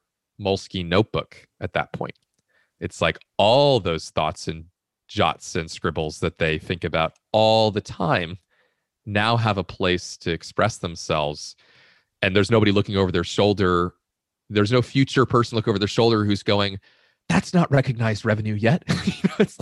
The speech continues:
like, they don't wanna think about that, right? That's not what they wanna think about. They wanna think about the next hire,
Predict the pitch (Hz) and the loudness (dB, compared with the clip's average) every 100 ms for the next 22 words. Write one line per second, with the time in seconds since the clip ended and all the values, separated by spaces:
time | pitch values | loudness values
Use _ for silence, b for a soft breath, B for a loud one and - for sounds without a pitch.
0 | - 180 - B B B 170 196 214 220 | -6 -6 -8 B B B 2 4 6 4
1 | 214 220 240 214 120 98 - - - 101 | 4 2 2 2 2 0 -6 -12 -8 -6
2 | 117 _ 117 113 123 113 107 98 107 95 | -6 _ -2 -2 -2 0 0 -2 -4 -6
3 | 85 82 107 110 104 110 95 90 101 107 | -8 -6 -2 0 0 0 0 0 -2 -4
4 | - 104 95 90 87 | -2 0 2 2 0